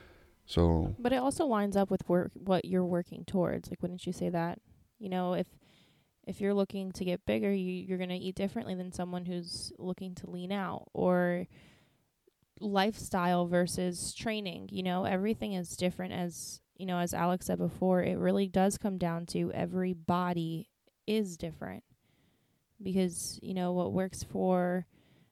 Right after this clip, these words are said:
Speaker 2: Alex and what he's eating is not gonna work for me.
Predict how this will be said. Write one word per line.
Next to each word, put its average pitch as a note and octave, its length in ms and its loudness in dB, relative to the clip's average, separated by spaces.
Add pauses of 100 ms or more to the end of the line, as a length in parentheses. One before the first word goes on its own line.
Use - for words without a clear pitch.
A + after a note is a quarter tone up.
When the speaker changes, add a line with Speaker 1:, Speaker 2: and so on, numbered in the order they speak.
(160)
Speaker 2:
Alex G3 480 4
and F3+ 100 6
what F3 120 2
he's G3+ 280 0
eating F#3 320 0
is F3+ 180 0
not F#3+ 220 -2
gonna F#3 160 -2
work E3+ 220 0
for - 140 -8
me. E3 300 -8